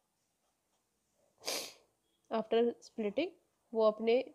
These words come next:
साइटोप्लाज्म को भी स्प्लिट करना शुरू कर देगा। क्लास एट में भी आपने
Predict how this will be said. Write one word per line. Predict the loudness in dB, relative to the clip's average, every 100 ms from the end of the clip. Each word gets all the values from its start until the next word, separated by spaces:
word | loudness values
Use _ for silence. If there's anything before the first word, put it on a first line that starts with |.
| _
साइटोप्लाज्म | -18 -4 0 0 0 0 0 2 2 2 -2
को | -2 -4
भी | -2 -2 -4 -12 _ _ _ _ _ _ _ _
स्प्लिट | -12 -2 -2
करना | 0 -2 -2
शुरू | -4 -4 -2
कर | -4
देगा। | -2 -4 -4 -8 _ _ _ _ _ _
क्लास | -4 -2 -2
एट | -2 -4 -4
में | -2
भी | 0
आपने | 0 0 0 0